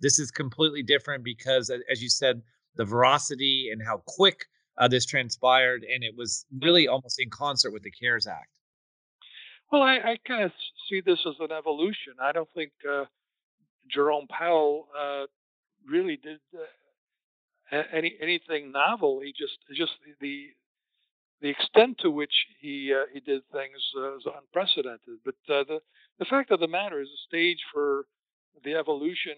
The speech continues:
Speaker 2: of, uh, monetary policy to where we are today s-, really started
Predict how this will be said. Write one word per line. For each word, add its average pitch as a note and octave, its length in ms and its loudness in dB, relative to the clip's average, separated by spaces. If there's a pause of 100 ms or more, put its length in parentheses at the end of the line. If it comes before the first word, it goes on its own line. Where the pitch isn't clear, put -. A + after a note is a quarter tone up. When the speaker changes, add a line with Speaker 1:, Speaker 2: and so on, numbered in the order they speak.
Speaker 2:
of, C#3 120 -10 (160)
uh, C#3 240 -6 (200)
monetary D3 480 -4
policy D3 680 -6 (200)
to - 80 -20
where C#3+ 200 0
we C#3 160 -6
are C#3+ 180 -6
today E3 280 -6
s-, - 60 -14 (600)
really F#3 360 0 (120)
started D3+ 460 -6